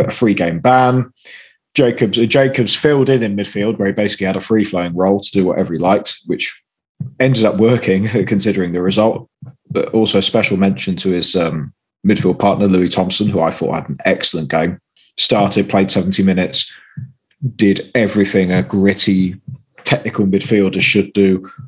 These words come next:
won the ball back consistently enough, offered an out ball for the defenders, playing out from the back, was able to make key short passes in the middle and basically give Jacobs a lot of space to do whatever he likes, which was,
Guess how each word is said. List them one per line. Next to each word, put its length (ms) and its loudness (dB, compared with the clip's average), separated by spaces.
won 320 2
the 80 2
ball 200 2
back 240 -2
consistently 720 -2
enough, 460 0
offered 280 -2
an 80 -4
out 320 0
ball 280 2
for 140 -6
the 140 -2
defenders, 520 0
playing 240 -2
out 140 -4
from 120 -10
the 80 -8
back, 420 2
was 180 0
able 260 0
to 100 -6
make 340 -2
key 160 2
short 240 0
passes 340 -2
in 60 -6
the 100 0
middle 240 2
and 80 2
basically 300 0
give 160 0
Jacobs 380 -2
a 40 -4
lot 120 -2
of 80 -4
space 360 -4
to 120 -6
do 40 -8
whatever 220 -6
he 60 -4
likes, 560 -4
which 200 -2
was, 320 -4